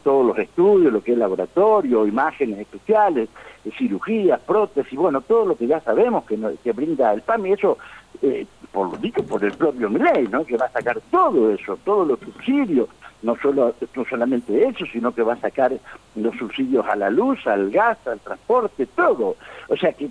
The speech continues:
eso afecta doblemente porque vos, vos pensás que todos esos beneficios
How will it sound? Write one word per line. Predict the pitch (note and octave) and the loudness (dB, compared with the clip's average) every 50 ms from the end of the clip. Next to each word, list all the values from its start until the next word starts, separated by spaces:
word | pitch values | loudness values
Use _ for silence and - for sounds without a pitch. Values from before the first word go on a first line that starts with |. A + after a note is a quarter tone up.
| - _ | -10 _
eso | - A3+ - A#3+ G3 | -6 -4 0 0 0
afecta | E3 - - G#3+ A3+ A3+ - - G#3 G3+ | 0 0 0 -2 -2 -2 -2 -4 -4 -4
doblemente | G3 - E3+ E3 F3 G3 B3 C#4+ C4 - G3 | 0 0 2 2 4 4 2 2 2 0 -2
porque | - D3 C#3 - C3+ | 0 0 -4 0 0
vos, | D#3 F3 F#3 F3 - | 0 0 0 -4 -4
vos | F3 E3+ F#3+ | -4 -4 -4
pensás | - - G3 - - F3+ D#3+ - | -2 -2 -4 0 0 -2 -2 -2
que | - C3+ | -4 -8
todos | B2 - - A#3 B3 A3+ | -4 0 0 0 0 0
esos | - G#3+ E3 | -2 -2 -2
beneficios | F3+ F#3+ F#3 E3+ - A#3 A3+ E3+ - - A2 F#2 F2+ | 0 -2 -2 -2 0 -2 -2 -2 -2 -4 -2 -2 -4